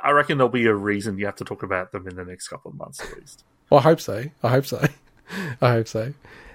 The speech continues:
Speaker 2: And moving on to our final segment, the game of some other year. So the whole idea of this segment, as we flagged last week, is really that,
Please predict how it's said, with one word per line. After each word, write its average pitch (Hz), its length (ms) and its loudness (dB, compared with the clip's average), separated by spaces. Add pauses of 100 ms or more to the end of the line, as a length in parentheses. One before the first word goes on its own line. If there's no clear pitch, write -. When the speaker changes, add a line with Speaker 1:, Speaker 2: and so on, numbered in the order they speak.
(140)
Speaker 2:
And 143 300 6
moving 190 240 10
on 131 140 10
to 131 200 4
our 113 140 4
final 120 500 2
segment, 123 480 0 (840)
the 117 120 0
game 175 640 4 (320)
of 135 400 0
some 180 600 2
other 135 240 6
year. 113 560 0 (1300)
So 139 160 6
the 139 80 8
whole 165 180 10
idea 123 280 6
of 113 80 2
this 113 120 -2
segment, 117 300 -2
as 117 180 -4
we 117 60 0
flagged 113 320 -2
last 110 240 -4
week, 123 200 -2
is 110 140 -4
really 120 280 2
that, 107 440 -2